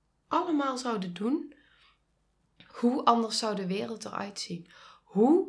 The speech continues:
anders zou de wereld eruit zien? Ik weet niet of je wel eens, ik heb het jaren geleden wel eens gedaan,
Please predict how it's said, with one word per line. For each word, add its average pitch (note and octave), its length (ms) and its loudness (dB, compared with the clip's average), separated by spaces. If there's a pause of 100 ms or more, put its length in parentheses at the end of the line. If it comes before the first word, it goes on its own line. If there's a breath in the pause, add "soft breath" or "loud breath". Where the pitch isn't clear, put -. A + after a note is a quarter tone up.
(160)
anders B3 500 -2
zou G3 240 -6
de F#3 140 -6
wereld G#3+ 420 -4
eruit G#3 420 -8
zien? E3+ 380 -8 (360 loud breath)
Ik F3+ 140 -8
weet C4 200 2
niet C#4 140 -4
of A#3 160 -6
je A3+ 100 -4
wel G#3+ 160 -6
eens, A3 120 -10
ik A#3 140 -14
heb A#3 160 -16
het - 280 -18 (100)
jaren C#4 480 -6
geleden G#3+ 380 -2
wel G3 120 -6
eens F#3+ 140 -12
gedaan, C4+ 460 -10